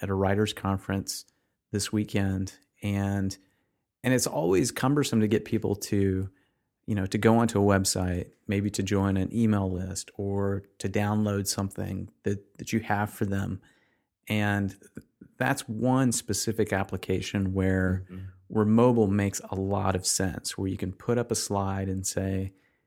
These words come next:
Speaker 1: "Hey, right now, you know, text learn to, you know, here's the number, the number." And then they automatically get, um, you know, added to this,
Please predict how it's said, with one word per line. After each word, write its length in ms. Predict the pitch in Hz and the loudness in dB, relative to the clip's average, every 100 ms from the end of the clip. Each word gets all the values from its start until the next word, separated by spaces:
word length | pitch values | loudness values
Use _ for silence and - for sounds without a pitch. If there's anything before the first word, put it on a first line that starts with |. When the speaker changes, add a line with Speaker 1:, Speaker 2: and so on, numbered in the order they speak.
| _ - | _ -2
Speaker 1:
"Hey, 280 | 127 120 110 | 4 4 6
right 280 | 110 113 | 4 4
now, 440 | 104 101 101 98 101 | 2 2 2 0 -2
you 140 | 104 | -2
know, 140 | 98 95 | 0 0
text 640 | - 101 101 - - - _ _ - | 0 0 0 -4 -16 -16 _ _ -4
learn 680 | 104 113 107 92 92 110 - _ _ _ _ - | 2 4 4 4 0 -2 -4 _ _ _ _ -8
to, 580 | - 104 101 98 95 92 _ _ - | 0 2 4 4 2 -2 _ _ -10
you 120 | - | -6
know, 180 | 90 95 _ _ | -6 -6 _ _
here's 260 | - 107 101 | -4 -4 -2
the 80 | 95 | -2
number, 440 | 95 98 95 90 _ _ - | 0 -2 -6 -10 _ _ -2
the 80 | |
number." 440 | 101 104 90 104 - - _ _ _ - | 2 2 0 -4 -10 -20 _ _ _ -6
And 140 | 98 98 | 0 2
then 100 | 98 | 2
they 140 | 101 - | 0 2
automatically 720 | 104 104 101 95 95 - 98 | 4 4 4 2 0 0 -2
get, 580 | 98 92 90 87 - - _ - | 0 0 0 -2 -8 -18 _ -10
um, 480 | 98 95 92 92 95 _ _ - | -6 -6 -6 -6 -10 _ _ -4
you 60 | |
know, 100 | 98 - - | -4 -4 -2
added 400 | 95 90 90 - | 0 0 -4 -6
to 140 | 98 | -8
this, 480 | 92 87 95 - | -4 -4 -4 -6